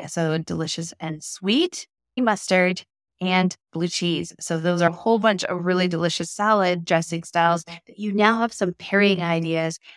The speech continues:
that you can go out and play with. Remember that it's always gonna be up to your palate. What works for one person isn't gonna work all the time for somebody else. You need to sort of experiment. The only way to get better at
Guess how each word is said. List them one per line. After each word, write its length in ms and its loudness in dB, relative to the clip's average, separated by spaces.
that 140 0
you 220 -2
can 160 -4
go 160 -2
out 360 -4
and 240 -8
play 260 2
with. 260 2
Remember 500 2
that 300 4
it's 180 -4
always 360 2
gonna 160 0
be 100 0
up 140 2
to 120 -4
your 200 2
palate. 460 -2
What 200 -2
works 300 -2
for 160 -4
one 220 0
person 440 -6
isn't 240 4
gonna 160 2
work 440 0
all 240 -2
the 100 2
time 360 -4
for 120 -4
somebody 420 0
else. 300 4
You 420 4
need 220 0
to 140 -4
sort 180 -4
of 100 0
experiment. 720 0
The 120 -12
only 260 2
way 240 2
to 140 -6
get 180 -4
better 380 4
at 340 -4